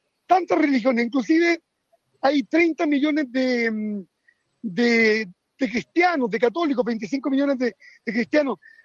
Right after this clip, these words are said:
Eh, es un país que es tan, tan espiritual que en realidad, eh, es uno de los países que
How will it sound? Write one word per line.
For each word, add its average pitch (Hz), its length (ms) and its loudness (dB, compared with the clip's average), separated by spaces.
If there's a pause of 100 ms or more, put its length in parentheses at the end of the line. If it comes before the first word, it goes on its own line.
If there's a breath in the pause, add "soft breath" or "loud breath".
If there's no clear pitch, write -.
(140)
Eh, 359 220 2 (300)
es 311 120 0
un 330 100 2
país 311 320 2
que 285 240 -2 (340)
es 254 200 0
tan, 330 260 2
tan 320 220 2 (760)
espiritual 277 600 0
que 311 80 0
en 269 100 0
realidad, 269 480 2 (280)
eh, 269 340 -4 (1800)
es 269 140 -2
uno 311 160 2
de 302 60 4
los 262 100 2
países 277 380 0
que 247 260 0